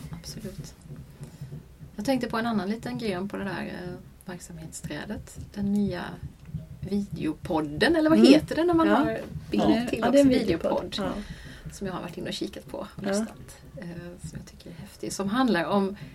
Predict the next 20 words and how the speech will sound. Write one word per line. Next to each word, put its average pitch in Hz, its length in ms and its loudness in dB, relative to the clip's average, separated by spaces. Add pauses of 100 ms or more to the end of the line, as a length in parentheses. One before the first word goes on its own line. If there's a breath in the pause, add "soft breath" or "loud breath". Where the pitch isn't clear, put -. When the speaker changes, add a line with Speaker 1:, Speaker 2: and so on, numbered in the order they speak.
(140 loud breath)
Speaker 1:
livet 269 340 4
i 285 40 4
allmänhet 202 500 0
och 208 100 -6
stickning 170 680 -4
i 208 60 -6
synnerhet. 185 600 -2 (120)
Speaker 2:
Ja. 196 280 0 (320)
<laughs> - 360 -20
Speaker 1:
Vill 226 460 12
du 220 80 8
berätta 220 240 4
Speaker 2:
Jag, 226 100 0
Speaker 1:
lite? 220 240 -6 (220)
Speaker 2:
ja, 220 180 2
jag 220 380 2
är 214 160 2
ju, 208 400 0 (380 loud breath)
eh, 185 280 -6
manisk 170 880 -6